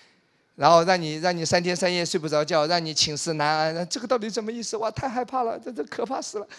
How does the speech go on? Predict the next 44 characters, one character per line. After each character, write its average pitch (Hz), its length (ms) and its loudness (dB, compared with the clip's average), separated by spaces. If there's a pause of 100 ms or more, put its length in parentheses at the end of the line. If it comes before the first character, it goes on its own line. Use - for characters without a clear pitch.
怎 247 140 -6
么 247 100 0
办 320 300 -2
呢？ 392 180 -10 (300)
万 262 180 6
一 262 100 0
那 269 120 0
个 247 100 0
印 262 240 0
记， 240 380 -4
兽 285 200 -4
的 240 100 2
印 247 200 0
记 247 160 -4
印 254 160 -4
在 240 120 0
我 220 120 2
头 196 160 -4
上 233 220 -4
怎 214 100 -4
么 208 120 -6
办 240 240 -2
呢？ 208 120 -10 (960)
不 175 140 -8
用 226 160 -4
担 214 180 -4
心。 208 420 -6 (1500)
所 - 180 4
以 269 160 2
你 170 180 -2
要 190 140 4
记 220 220 -2
得 175 140 2
哦， 165 320 0 (840)
圣 302 320 4
经 277 220 0
既 285 200 2
然 196 240 2
是 202 220 -2
清 277 380 2
楚 165 300 -4
明 156 360 -6
白 170 240 4
的 131 300 -4